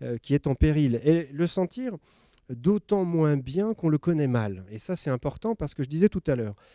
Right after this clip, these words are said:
qu'un corps utile, c'est un corps invisible,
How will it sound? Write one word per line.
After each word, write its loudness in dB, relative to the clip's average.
qu'un -4
corps 2
utile, -2
c'est -4
un 0
corps 0
invisible, -2